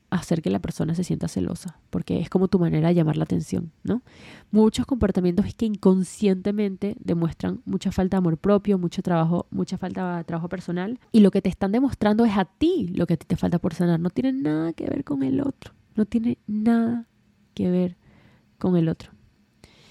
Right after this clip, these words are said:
Para mí haber aprendido sobre el apego ansioso me abrió muchísimo los ojos, porque me dio, me hizo ver como un mapa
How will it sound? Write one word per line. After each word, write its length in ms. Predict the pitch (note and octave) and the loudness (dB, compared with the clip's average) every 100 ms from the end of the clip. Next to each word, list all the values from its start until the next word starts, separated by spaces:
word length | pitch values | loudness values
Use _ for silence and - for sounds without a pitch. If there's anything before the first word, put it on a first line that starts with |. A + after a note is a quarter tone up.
| - - _ _ | -20 -20 _ _
Para 200 | G#3 G3+ | 2 4
mí 100 | G#3 | 4
haber 140 | A3+ | 2
aprendido 340 | C4+ G3+ F3+ F#3+ | 2 0 0 0
sobre 200 | B3 G#3+ | 0 2
el 40 | |
apego 240 | F3 F3 G3 | 2 2 2
ansioso 600 | G#3+ B3+ C4 - B3+ B3+ A3+ - _ _ - | 0 -2 -4 -4 -8 -10 -14 -20 _ _ -8
me 200 | F#3+ F#3+ | 0 2
abrió 360 | F3+ F3+ F3+ - | 4 2 0 -2
muchísimo 640 | G3+ G#3 - A3+ G#3 A3 G3 | -4 -4 -2 -4 -2 -2 -2
los 240 | E3+ - | -2 -2
ojos, 460 | F3+ F#3+ A3 - _ _ - - _ - | -2 -4 -8 -16 _ _ -20 -20 _ -2
porque 240 | F#3+ F#3 | 0 2
me 120 | F#3 | 2
dio, 160 | F3+ - - | 2 0 -2
me 160 | G3 F#3+ | 2 2
hizo 300 | F3+ A3+ G#3 | 4 2 4
ver 360 | A3 G3 G3+ - | 4 2 -2 -4
como 220 | G3 F#3 | 0 2
un 160 | F#3+ G3+ | 2 2
mapa 400 | G#3 - A3+ | 0 -2 -6